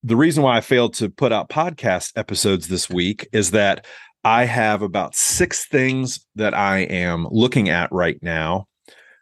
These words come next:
a couple things that I'm gonna be investing time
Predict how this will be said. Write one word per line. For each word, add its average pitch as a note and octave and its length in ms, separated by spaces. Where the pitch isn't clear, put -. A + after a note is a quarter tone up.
a - 80
couple C#3 320
things B2+ 300
that A2+ 100
I'm G#2 100
gonna G2+ 160
be F#2 140
investing F#2+ 800
time A2 600